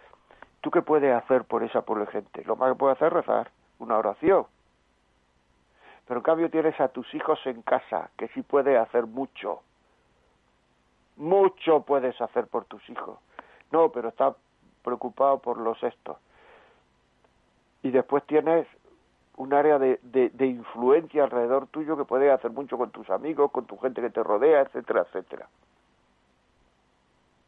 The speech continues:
Pero en cambio estamos preocupados de unas cosas que no podemos hacer, que no podemos... El ecologismo dice, preocúpate de lo general y ocúpate del río de tu pueblo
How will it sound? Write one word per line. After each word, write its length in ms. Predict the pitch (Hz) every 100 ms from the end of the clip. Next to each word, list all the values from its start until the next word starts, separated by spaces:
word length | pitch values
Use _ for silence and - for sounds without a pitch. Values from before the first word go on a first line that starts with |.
| _ _ _ _ -
Pero 140 | - 143
en 60 |
cambio 260 | 175 170 165
estamos 240 | - 170
preocupados 580 | 156 147 131 151 139 147 _ _ _ -
de 80 |
unas 240 | 147 147 131
cosas 520 | - 165 - - 127
que 160 | - 117
no 140 | 131
podemos 500 | 131 135 135 120 -
hacer, 380 | - - 156 135
que 120 | -
no 120 | 113
podemos... 460 | 117 131 135 127 - _ _ _ _ _ - - _ _ _ _ _ _ _ _ _
El 120 | 135 123
ecologismo 680 | 113 117 117 156 160 160
dice, 420 | 156 160 - 135 143 _ _ _ _ _ _ _ _ _ _ _ _ -
preocúpate 680 | 135 131 - 190 185 170 143
de 100 | 127
lo 140 | 120
general 540 | 147 143 135 131 113 -
y 140 | 170 165
ocúpate 920 | 170 - 302 311 254 180 - 185 170 _ _ _ _ -
del 200 | 131 123
río 220 | 143 135
de 100 | 120
tu 100 | 120
pueblo 420 | - 120 - -